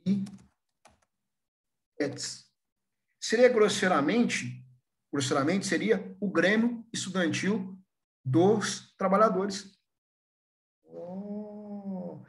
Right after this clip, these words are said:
Que eu vou colocar bem grosseiramente aqui, não é isso, mas di-,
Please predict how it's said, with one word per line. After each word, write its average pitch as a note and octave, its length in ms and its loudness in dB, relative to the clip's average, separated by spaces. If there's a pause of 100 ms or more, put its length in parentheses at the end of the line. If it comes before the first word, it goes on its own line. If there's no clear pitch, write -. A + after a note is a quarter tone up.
(220)
Que C#4 60 -4
eu C4 40 2
vou B3 120 4
colocar F#3+ 400 6
bem B3 260 4
grosseiramente D3+ 720 2
aqui, C#3 140 -4
não G3 120 -2
é E3+ 140 4
isso, G3 220 -2
mas C#3 160 -4
di-, - 280 -6